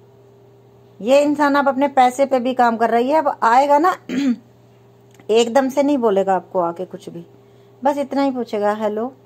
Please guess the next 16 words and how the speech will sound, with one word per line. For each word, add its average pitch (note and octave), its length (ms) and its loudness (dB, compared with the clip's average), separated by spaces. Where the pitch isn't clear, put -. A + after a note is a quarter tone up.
कैसी A3 320 -4
हो, B3 200 -6
कैसे A3 340 -2
हो, B3+ 300 -2
ठीक G#3+ 260 -6
हो?" D#4 120 -4
क्यों? C#4+ 320 0
क्योंकि A#3 220 -10
कभी-कभी B3 500 -4
इंसान A#3+ 320 -2
इतना A3+ 280 -6
शर्मिंदा G#3 540 -6
हो A3+ 140 -2
जाता G3+ 300 -6
है, B3+ 80 -2
उसको A3+ 420 -10